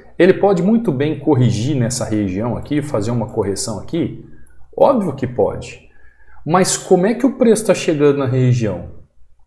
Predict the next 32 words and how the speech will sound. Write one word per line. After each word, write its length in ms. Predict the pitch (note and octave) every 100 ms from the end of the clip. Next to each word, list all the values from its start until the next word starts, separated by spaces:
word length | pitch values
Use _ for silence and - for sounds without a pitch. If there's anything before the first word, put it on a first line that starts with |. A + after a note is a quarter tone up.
| _ -
Como 220 | C3+ C3+
é 80 | F3+
que 100 | G#3
o 40 |
preço 200 | A3+ G#3+
tá 100 | F#3
se 120 | -
comportando 580 | - D#3 D3+ C3+ C#3 C3+
na 40 |
região? 280 | B2 A#2+ G#2+
Como 180 | - A#2
é 80 | F3
que 120 | -
o 40 |
fluxo 380 | A3+ - F#3+ -
tá 120 | F3
se 100 | -
comportando 500 | - D3 C#3+ C#3 C#3
na 80 | C3
região? 380 | B2+ A#2+ G2 - - - -
Como 220 | - A#2 C3+
é 80 |
que 100 | C3
essa 360 | - - G3+ -
tendência 800 | A3 G#3 A#2+ G2+ C#3 F3+ - -
está 240 | - A2+
chegando 380 | - A#2 A2+ A2
na 60 | F#2+
região? 460 | G2+ F#2 F#2+ D#2 - - - - -
Logo, 840 | A2 G#2+ A#2 E3 F#3+ G#2+ G2 E2+ -
o 240 | F#3 F3 -
preço, 840 | A2 G#2+ E3+ - - F#2+ - -